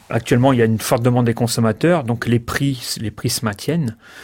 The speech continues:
Après, dire qu'on va gagner plus en passant en bio qu'en conventionnel, en restant en agriculture conventionnelle, c'est loin, c'est loin d'être évident.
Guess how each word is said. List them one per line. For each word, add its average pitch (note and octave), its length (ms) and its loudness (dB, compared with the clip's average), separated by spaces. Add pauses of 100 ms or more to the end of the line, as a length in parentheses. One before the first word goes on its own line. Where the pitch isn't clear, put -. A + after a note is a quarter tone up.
(1000)
Après, C#3+ 380 0
dire B2+ 280 0
qu'on B2 120 -2
va A#2 100 2
gagner B2 260 2
plus D3 420 -4
en A#2 60 -2
passant A#2 360 -2
en A2+ 40 0
bio B2 220 0
qu'en A#2 160 -4
conventionnel, A2+ 840 0
en G2+ 60 0
restant A2 220 -2
en A#2 40 2
agriculture A2+ 360 -2
conventionnelle, A#2+ 680 0
c'est G#2+ 480 -4
loin, A2+ 680 0
c'est - 160 -4
loin C3 160 4
d'être C3+ 240 -2
évident. A#2 300 0